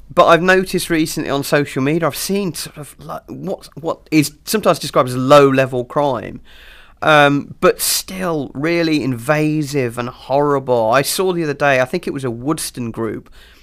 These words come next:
on Facebook, um, a lady posted some videos from her Ring camera of these gentlemen, well, gentlemen, turning up, going onto a drive in the middle of the night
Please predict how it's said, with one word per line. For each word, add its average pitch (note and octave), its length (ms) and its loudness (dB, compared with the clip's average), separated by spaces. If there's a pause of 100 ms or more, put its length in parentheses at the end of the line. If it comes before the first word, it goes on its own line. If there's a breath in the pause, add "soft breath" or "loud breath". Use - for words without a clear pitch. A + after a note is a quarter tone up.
(120 soft breath)
on C3+ 100 -4
Facebook, - 640 -2 (520 loud breath)
um, C3+ 320 2
a C#3+ 60 4
lady E3+ 240 0
posted D#3 380 -2
some B2+ 140 -4
videos B2+ 300 0
from B2+ 160 -4
her D3 180 0
Ring C3+ 300 -4
camera G#2 560 -8 (380 soft breath)
of D3 100 -2
these E3 200 0
gentlemen, C#3 580 -2 (100)
well, A#2 160 -10
gentlemen, - 480 -12 (360 loud breath)
turning F#3 440 6
up, A2 320 -2 (200)
going F3+ 300 6
onto E3+ 280 -2
a D3+ 60 2
drive A2 340 0
in A2+ 80 -6
the A#2+ 40 -4
middle B2+ 160 -4
of B2+ 60 -8
the B2+ 80 -6
night A2+ 460 -4